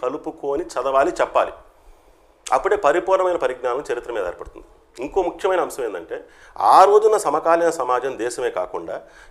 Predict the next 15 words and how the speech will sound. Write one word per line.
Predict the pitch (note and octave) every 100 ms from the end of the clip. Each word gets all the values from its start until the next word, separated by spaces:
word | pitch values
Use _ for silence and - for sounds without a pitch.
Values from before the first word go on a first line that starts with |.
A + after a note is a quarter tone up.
| -
గతం | A#2 G3+ F3
ఎలా | D#3 D#3
గడిచింది, | B2 A#2+ F#2+ F2 D#3 - - - G#2
ఈ | D3
వర్తమానానికి | C3+ F#3 F#3 F3 E3+ F3 B2
గతానికి | D3 D3+ C#3
మధ్య | A#2+ -
సంబంధం | F#2+ G2+ E2
ఏంటి, | D#2+ - _ F2+
దీన్నే | C#3+ E3 A2+
line | G#2+ C#3 D#3+
of | D#3+ -
continuity | A2 A2+ G#2 A2+ F2+
అంటారు, | E2 E2 -
కొనసాగింపు | G#2+ B2 C3 A2+ G#2+ G2+